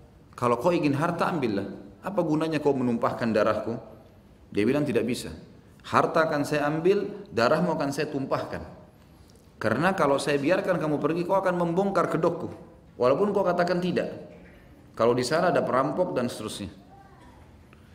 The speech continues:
Dalam kondisi pedang sudah diletakkan di lehernya dan dia akan dibunuh pada saat itu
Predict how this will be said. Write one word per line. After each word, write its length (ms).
Dalam 240
kondisi 800
pedang 320
sudah 160
diletakkan 560
di 80
lehernya 720
dan 240
dia 240
akan 240
dibunuh 640
pada 160
saat 240
itu 80